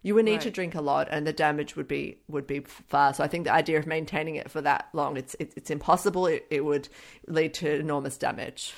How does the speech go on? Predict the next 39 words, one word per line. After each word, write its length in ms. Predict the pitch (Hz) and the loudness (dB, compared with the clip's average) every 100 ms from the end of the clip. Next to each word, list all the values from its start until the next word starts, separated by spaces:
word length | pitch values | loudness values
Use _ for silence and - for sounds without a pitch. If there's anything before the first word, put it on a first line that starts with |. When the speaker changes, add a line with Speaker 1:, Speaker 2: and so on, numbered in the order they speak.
| - - | -16 -4
Speaker 2:
Well, 140 | 311 | 0
Speaker 1:
'Cause 160 | - 180 | 4 6
Speaker 2:
'cause 80 | 175 | 10
Speaker 1:
by 180 | 185 | 12
its 180 | 190 196 | 10 6
very 280 | 202 185 170 | 6 6 4
fact, 480 | 165 - - - - | 2 -2 -2 -4 4
by 100 | 175 | 6
the 80 | 170 | 6
very 320 | 220 220 214 | 8 8 8
fact 380 | - 185 170 170 | 6 4 4 0
of 100 | - | -4
what 100 | - | -4
you're 80 | |
trying 260 | 156 170 151 | -4 -2 -2
to 60 | 147 | -2
do 200 | 151 147 | -2 -2
means 480 | 156 175 156 151 180 | 0 2 2 -2 -6
your 80 | 160 | -4
body 240 | 147 151 | -2 -4
is 100 | 151 | -4
not 140 | 156 - | -4 -4
getting 260 | 143 143 | -6 -6
rid 140 | 139 147 | -2 -2
of 120 | 139 | -2
it, 200 | 120 - - - | -6 -12 -18 -12
which 160 | - 170 | -8 -4
means 180 | 170 170 | -4 -6
it's 140 | - | -8
staying 300 | - 160 156 - - | -2 0 0 -6 -4
in 160 | 175 | -2
your 100 | 156 | 0
body 400 | 151 135 131 156 - - _ _ _ _ - | 0 -2 -4 -8 -14 -20 _ _ _ _ -2
and 160 | 165 147 | -2 0
poisoning 520 | - 180 165 151 147 | 2 2 2 -2 -2
your 80 | 147 | 0
body. 420 | 180 147 117 - - | 2 0 -2 -16 -16
Speaker 2:
Yeah. 260 | 170 151 | -12 -12
Speaker 1:
So 220 | 143 - | -4 -4